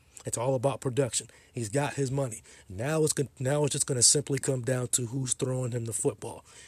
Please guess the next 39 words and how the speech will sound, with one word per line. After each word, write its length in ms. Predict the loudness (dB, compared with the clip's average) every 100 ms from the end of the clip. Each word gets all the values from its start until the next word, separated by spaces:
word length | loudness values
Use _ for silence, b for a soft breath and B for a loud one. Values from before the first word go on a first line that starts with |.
| B
When 160 | -10 -4
he 140 | -2
had 180 | 0 2
Russell 320 | 4 6 6
Wilson 340 | 6 4 4 2
throwing 320 | 0 0 2
him 100 | 0
the 80 | 0
football, 520 | 0 0 2 2 0 B B B -14
you 220 | -6 0
guys, 360 | 4 4 4 0 -6 -6
uh, 100 | -6
you 140 | -4 -2
guys 320 | -2 -2 0
heard 220 | 2 4
the 60 | 2
numbers. 460 | 2 2 2 0 B B
He 160 | -6 -6
put 280 | 0 2 2
up, 220 | 0 -2
he 140 | -4
put 280 | -2 4 4
up 160 | 4 -2
numbers. 680 | -4 2 4 4 0 -6 -6 _ _ b b b b b _ _ _
He 100 | -2
put 200 | 6 6
up 80 | 6
numbers, 360 | 2 -2 -4
but 160 | -8 -6
now 200 | -4 0
that 160 | 0 2
Russell's 380 | 2 0 0
not 260 | -2 -4 -2
there 180 | -2 0
anymore, 440 | -2 -4 -4 -4
he's 180 | -6 -6
got 220 | -6 -4
his 100 | -4
money. 360 | -2 0 -2